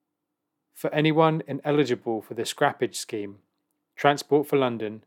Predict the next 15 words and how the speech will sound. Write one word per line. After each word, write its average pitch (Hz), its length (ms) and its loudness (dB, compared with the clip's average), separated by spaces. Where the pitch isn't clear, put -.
T 123 180 0
F 113 220 -2
L, 107 320 2
suggests - 640 -2
a 135 80 -2
range 135 500 0
of 120 140 -8
paltry 147 460 -2
discounts 120 680 -4
for - 140 -6
private 135 460 0
vehicle 143 340 0
hire 107 380 -4
or 110 160 -4
purchase. - 720 -4